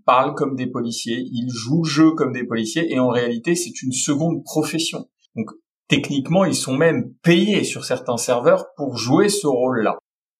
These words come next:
Il faut bien comprendre que, effectivement, encore une fois, c'est pas quelque chose qui date d'hier, c'est quelque chose en réalité qui existe depuis longtemps. C'est simplement que maintenant, on est dans une logique de démocratisation beaucoup plus importante,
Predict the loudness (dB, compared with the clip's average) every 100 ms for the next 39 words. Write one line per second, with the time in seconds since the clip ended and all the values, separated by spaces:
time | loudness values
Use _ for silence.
0 | -10 -8 -4 -4 2 2 2 -4 -4 0
1 | 2 0 -2 0 2 0 -2 -6 -4 -2
2 | 2 2 0 -8 _ _ -10 -2 0 2
3 | 2 2 0 -2 0 -2 2 6 4 2
4 | -10 _ _ -8 2 4 2 0 4 4
5 | 2 -6 -6 -6 -2 0 2 0 0 -4
6 | 0 -2 0 -2 -2 -4 -6 -6 -4 -4
7 | -2 2 2 2 -6 _ _ -14 -2 0
8 | 0 2 2 2 0 0 0 2 0 2
9 | -2 -2 -4 0 2 0 -2 -4 0 2
10 | 2 0 -4 -4 -4 -4 -4 -6 -4 -6
11 | -6 -4 -2 2 0 2 0 -2